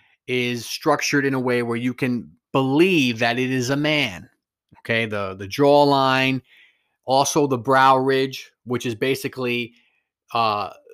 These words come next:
where the eyebrows are, it bridges over the eyes very well, like a hood.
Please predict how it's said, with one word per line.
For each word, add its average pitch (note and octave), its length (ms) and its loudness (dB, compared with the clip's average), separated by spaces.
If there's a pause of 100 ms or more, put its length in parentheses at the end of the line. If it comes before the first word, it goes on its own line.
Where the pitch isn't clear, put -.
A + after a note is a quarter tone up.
(140)
where B2 180 0
the B2+ 180 0
eyebrows C3 480 2
are, A#2 180 0
it G#2+ 200 -6
bridges C#3 500 4
over B2 360 2
the A2+ 200 0
eyes A2 680 0
very C3+ 380 4
well, A#2 440 2
like A2 180 0
a G#2+ 80 0
hood. C3+ 420 4